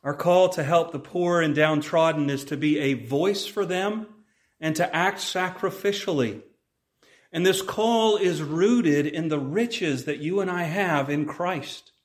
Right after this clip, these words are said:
Second Corinthians eight and nine, Paul is talking to the Corinthian church. He is calling them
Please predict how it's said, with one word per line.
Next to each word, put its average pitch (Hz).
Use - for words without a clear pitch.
Second 202
Corinthians 202
eight 175
and 175
nine, 165
Paul 185
is 165
talking 185
to 160
the 165
Corinthian 165
church. 156
He 156
is 147
calling 196
them 135